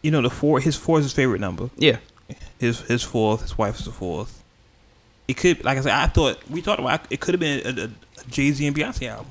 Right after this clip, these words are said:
Speaker 2: Yeah.
Speaker 1: So, like, I, I expect, I would expected that more than a Jay-Z album. But now looking back at the clues,
Speaker 2: Mm-hmm.
Speaker 1: it was clearly a Jay-Z album the entire time.
Speaker 2: Yeah, makes sense.
Speaker 1: Like,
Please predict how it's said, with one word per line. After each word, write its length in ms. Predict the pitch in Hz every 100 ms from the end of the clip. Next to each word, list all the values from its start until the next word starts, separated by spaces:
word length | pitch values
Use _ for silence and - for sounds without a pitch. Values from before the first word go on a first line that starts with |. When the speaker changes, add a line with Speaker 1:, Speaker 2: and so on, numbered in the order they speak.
| -
Speaker 2:
Yeah. 200 | 151 143 - - - -
Speaker 1:
So, 180 | - 127
like, 160 | 107 -
I, 100 | 127
I 260 | 143 139 127
expect, 380 | 117 - 131 -
I 80 | 160
would 100 | 156
expected 400 | - 156 147 127
that 180 | 143 123
more 180 | 127 123
than 80 |
a 60 | 113
Jay-Z 360 | 117 123 127 131
album. 340 | 127 123 127 127 - -
But 140 | - 110
now 220 | 135 147
looking 300 | 143 143 123
back 360 | 127 135 135 -
at 140 | 123
the 60 | -
clues, 720 | - 160 151 160 160 151 - -
Speaker 2:
Mm-hmm. 280 | 139 190 147 - -
Speaker 1:
it 40 |
was 140 | 156 143
clearly 320 | - 165 147
a 40 |
Jay-Z 260 | 127 127 127
album 180 | 110 117
the 80 | 101
entire 260 | 113 107 -
time. 260 | 85 - - - - - -
Speaker 2:
Yeah, 180 | 254 226
makes 220 | - 190 -
sense. 160 | 127 -
Speaker 1:
Like, 200 | 139 127